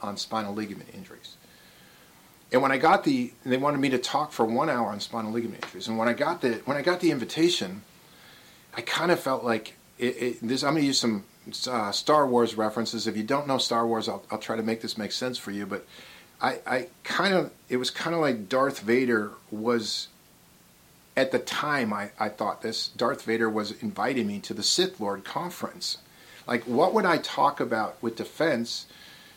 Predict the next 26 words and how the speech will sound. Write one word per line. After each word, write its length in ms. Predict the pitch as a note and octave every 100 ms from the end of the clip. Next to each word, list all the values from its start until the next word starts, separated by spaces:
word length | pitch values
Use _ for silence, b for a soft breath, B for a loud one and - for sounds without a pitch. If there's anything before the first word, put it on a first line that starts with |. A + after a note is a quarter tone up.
| -
Because 600 | B2 B2 D3+ C3+ A#2+ - -
we 540 | G#2+ C#3 C#3+ C#3 C#3+ -
had 200 | A2 A2+
a 40 |
company, 560 | A2+ - C#3+ C#3 C3 C3
Spinal 440 | - - G#2 G#2
Kinetics, 640 | G#2 B2+ C3+ D3 C3 - - B B B B -
at 80 |
the 80 | A#2+
time 460 | - D3 D#3 B2 A#2
called 280 | - A#2 A2
National 360 | A#2 A#2 A2
Injury 180 | G#2+ G#2+
Diagnostics, 760 | G#2 G#2 G2+ A2+ A#2+ - F#2+ A2
later 240 | A2+ A2 -
Spinal 360 | - - G2+ G2
Kinetics, 420 | B2+ C#3+ B2 - B B -
where 100 | D3
we 100 | D3+
did 200 | D3+ -
testing 480 | F#3 A3 - G#2
to 140 | G#2+ -
show 420 | - C3 B2 B2 - -
more 320 | A#2+ A2+ A#2
injury 460 | F3 F#3 A#2+ F#2+ F2
rates. 500 | - G#2 F2+ - -